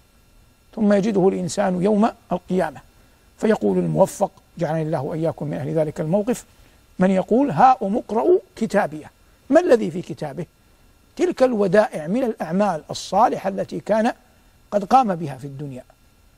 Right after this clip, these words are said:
وودعت، حفظت، ولم يضيعها الله. وعلى الضد من ذلك أولئك الذين عياذا بالله لا يبالون أي معصية يأتون ولا أي فاحشة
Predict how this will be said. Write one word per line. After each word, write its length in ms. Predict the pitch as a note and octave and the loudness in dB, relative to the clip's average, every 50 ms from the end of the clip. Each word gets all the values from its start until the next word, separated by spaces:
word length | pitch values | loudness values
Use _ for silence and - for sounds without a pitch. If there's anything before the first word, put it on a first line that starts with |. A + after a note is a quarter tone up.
| _ _ _ - | _ _ _ -4
وودعت، 600 | - G#3+ G3+ A3+ A3+ F3+ A3 G#3 A#3+ A3+ - - - - | 0 2 2 2 2 2 2 2 2 0 -2 -6 -6 0
حفظت، 540 | A3+ A3+ F3+ A3+ A3 B3+ B3 - _ - - _ _ _ _ _ _ _ _ _ _ _ _ _ _ _ - | 0 2 2 4 2 2 2 0 _ -20 -20 _ _ _ _ _ _ _ _ _ _ _ _ _ _ _ -4
ولم 260 | - G#3+ B3 C4 C4 A#3 | 0 2 2 4 2 2
يضيعها 460 | G#3 G#3 G#3 F#3+ F#3 - - - D#3+ D3+ | -2 -2 -2 -2 -2 -4 -6 -6 -8 -8
الله. 200 | D3+ C#3+ - - - _ _ _ _ _ _ _ _ _ _ _ _ - | -8 -8 -10 -12 -14 _ _ _ _ _ _ _ _ _ _ _ _ 0
وعلى 300 | G3 G#3 D#3+ F3+ F3+ F#3 | 0 2 2 2 0 -2
الضد 340 | F3 D3+ E3+ F#3+ E3 D#3 D#3+ | -2 -4 -4 -6 -6 -6 -6
من 220 | D3+ D#3 D#3 D3 C#3 | -6 -6 -6 -2 0
ذلك 280 | F#3 A#3 B3+ B3 G3 - - - _ _ _ _ _ _ _ _ - | 0 0 0 0 -6 -10 -12 -20 _ _ _ _ _ _ _ _ -2
أولئك 380 | B3 B3 F4 E4 C4 F#3+ - F#3 | 0 4 4 4 2 2 -2 -2
الذين 340 | F3 F3 F3 F3 F#3 F3 E3 | -2 -2 -2 -2 -2 -4 -4
عياذا 360 | D3 D3+ E3 F3 E3 D#3 E3+ | -2 -2 -2 -2 -2 -2 -4
بالله 400 | D#3+ C#3+ E3 E3+ F3+ F#3 C3 C3 | -4 -4 -4 -2 -4 -4 -4 -4
لا 200 | D3+ D#3 G3+ C#4 | -2 0 0 2
يبالون 500 | C#4 G#3 F3+ D#3+ E3+ D#3+ D#3+ E3 D#3 D3 | 2 2 2 2 2 0 0 -2 -4 -6
أي 340 | E3+ E3+ F3 D#3 D3+ D3+ D3+ | -6 -4 -4 -2 -2 -2 -4
معصية 420 | - E3+ - - - F3 E3 D#3 - | -6 -8 -10 -10 -8 -6 -6 -6 -4
يأتون 500 | E3 D#3 D#3+ E3+ - - G#3 D#4+ E4 D4+ - - - - - - _ _ - | -4 -4 -4 -4 -4 -2 -2 0 -2 -2 -6 -14 -20 -20 -20 -20 _ _ 0
ولا 280 | G3 G3+ G#3+ A3 - - | 2 4 4 4 2 0
أي 260 | G3+ G3 F3 E3+ D#3 | -2 -4 -4 -6 -8
فاحشة 500 | - - E3+ E3 - - F3 - - D#3 | -4 -4 -4 -4 -4 -4 -6 -6 -6 -8